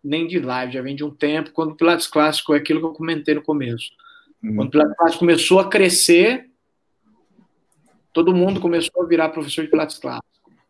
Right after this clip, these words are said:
Speaker 2: Uhum.
Speaker 1: Então, acho que isso é uma, uma coisa. E com certeza agora aumentou. Agora, se é bom ou ruim, eu já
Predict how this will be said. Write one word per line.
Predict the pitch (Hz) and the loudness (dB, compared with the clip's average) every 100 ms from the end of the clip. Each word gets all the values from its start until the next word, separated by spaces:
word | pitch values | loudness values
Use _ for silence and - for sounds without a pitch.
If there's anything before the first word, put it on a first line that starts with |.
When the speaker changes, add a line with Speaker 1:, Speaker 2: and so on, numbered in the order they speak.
| _ - | _ -14
Speaker 2:
Uhum. | 98 98 - - - | -10 -10 -12 -18 -20
Speaker 1:
Então, | - 127 127 | -14 -10 -10
acho | - | -10
que | 139 | -12
isso | 131 143 | -6 -4
é | |
uma, | 139 143 143 147 | -2 -2 -4 -6
uma | 143 147 | -8 -10
coisa. | - 135 139 - - - - _ - _ _ _ | -10 -12 -12 -16 -20 -20 -20 _ -20 _ _ _
E | - 147 | -6 -6
com | - 190 262 | 2 4 4
certeza | 277 240 202 - 170 170 180 165 | 4 4 2 4 8 8 8 4
agora | 139 135 143 151 170 170 - _ _ _ _ _ _ - _ - | 2 2 4 4 4 0 -4 _ _ _ _ _ _ -20 _ -8
aumentou. | 135 156 160 156 123 123 117 _ _ _ _ _ - 202 _ - 185 | -4 -2 -4 -6 -10 -10 -14 _ _ _ _ _ -20 -20 _ -20 -8
Agora, | 170 170 | -2 -2
se | 170 202 | -2 -2
é | |
bom | 202 160 190 196 | -2 2 2 4
ou | |
ruim, | 160 160 170 220 214 | 2 0 0 -2 -2
eu | 180 | -2
já | 175 196 202 | -2 -4 -6